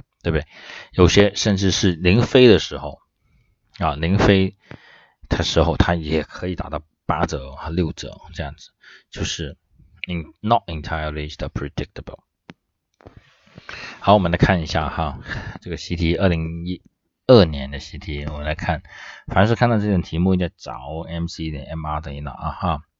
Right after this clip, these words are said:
The price maximizing the firm's the distinct depict-，depicted at the graph above should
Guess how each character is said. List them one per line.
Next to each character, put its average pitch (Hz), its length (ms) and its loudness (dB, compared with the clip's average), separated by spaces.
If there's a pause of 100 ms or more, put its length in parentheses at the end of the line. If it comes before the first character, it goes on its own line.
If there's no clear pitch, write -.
(400)
The 92 160 4
price - 840 0 (580)
maximizing 95 880 0
the 90 80 -2
firm's 90 440 -2
the 76 180 -2
distinct - 580 -4 (520)
depict-，depicted - 2250 0 (440)
at 90 120 2
the 85 120 2
graph 82 680 0
above 80 440 0 (1000)
should - 300 0